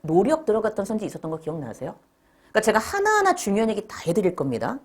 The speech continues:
어, 그 다음 가볼게. 자, 그럼 중요한 게 있어. 우리 현재 살고 있는 지금 now, present에 있는 사람들의 시야를, 범위를 hidden, 숨겨버리는 역할을 한대.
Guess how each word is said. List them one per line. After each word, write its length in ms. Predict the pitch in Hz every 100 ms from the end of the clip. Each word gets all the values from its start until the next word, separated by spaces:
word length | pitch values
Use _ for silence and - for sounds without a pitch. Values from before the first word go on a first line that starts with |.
| -
어, 280 | 156 151 143
그 180 | 190
다음 240 | 185 277 254
가볼게. 680 | 147 135 139 - 165 285 - -
자, 80 | -
그럼 160 | 196 180
중요한 320 | - 208 220
게 80 | 135
있어. 260 | - 220 - - _ _ -
우리 360 | 196 233 285 285
현재 380 | 311 302 311
살고 320 | 311 294 294 269
있는 320 | 220 220 220
지금 640 | - 180 214 190 143 117 - _ _
now, 560 | 151 160 196 202 143 135
present에 600 | - 311 330 320 277 262
있는 260 | 220 180 175
사람들의 1200 | 175 156 151 139 135 127 120 - - - 233 269
시야를, 1120 | 269 - - 339 320 254 214 240 269 277 277 -
범위를 580 | - 170 190 214 240 240
hidden, 260 | - - 180
숨겨버리는 720 | - 370 381 392 339 320 302
역할을 340 | 165 - 147 147
한대. 440 | 143 - -